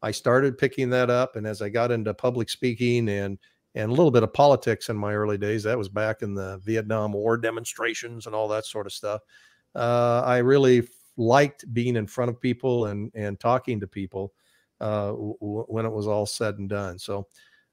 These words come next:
uh, I think that's probably from an early age, uh, encouragement that, uh, being able to,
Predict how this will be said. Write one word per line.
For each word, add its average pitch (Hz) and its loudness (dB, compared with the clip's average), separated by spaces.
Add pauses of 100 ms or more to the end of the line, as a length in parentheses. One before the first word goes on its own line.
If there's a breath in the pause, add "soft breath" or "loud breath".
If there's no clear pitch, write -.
(160)
uh, 107 -6
I 127 2
think 156 2
that's 131 4
probably 135 4
from 113 -2
an 110 2
early 117 6
age, 110 2
uh, 107 -4
encouragement 110 -2
that, 98 -8
uh, 98 -2 (400 soft breath)
being 117 4
able 120 4
to, 110 0